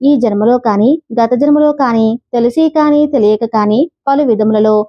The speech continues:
ఈ సర్పదోష బాధగ్రస్తుడై అయ్యేటటువంటి అవకాశం ఉంటుంది. ఎవరైతే సర్పదోష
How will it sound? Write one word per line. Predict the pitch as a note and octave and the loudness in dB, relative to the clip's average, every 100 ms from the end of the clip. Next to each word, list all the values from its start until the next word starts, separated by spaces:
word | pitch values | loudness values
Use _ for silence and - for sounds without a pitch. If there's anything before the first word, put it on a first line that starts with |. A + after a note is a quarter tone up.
| _ _ B3 | _ _ -2
ఈ | D4 | -2
సర్పదోష | C#4+ A#3 A3 C4+ D4+ D4 D4+ D4 | 0 -2 -2 0 0 0 0 0
బాధగ్రస్తుడై | A#3 G#3 A3 G#3+ G3+ G#3 G#3 D4 - _ _ - | 0 0 0 -2 -4 -2 -2 -2 -6 _ _ -4
అయ్యేటటువంటి | B3+ C#4+ D#4 D#4 D4 D4 D4 | 0 0 0 0 0 0 0
అవకాశం | G#3+ G#3+ A#3+ A#3 B3 | 0 -2 -4 -2 -2
ఉంటుంది. | G3 G#3 G#3 G#3 _ _ _ A#3 | -2 0 0 -2 _ _ _ -4
ఎవరైతే | A#3 A3+ C#4 C4 B3+ G#3+ G#3+ - | -2 0 0 0 0 0 -4 -8
సర్పదోష | - B3 A#3+ C#4+ D4+ | -4 -4 -2 0 0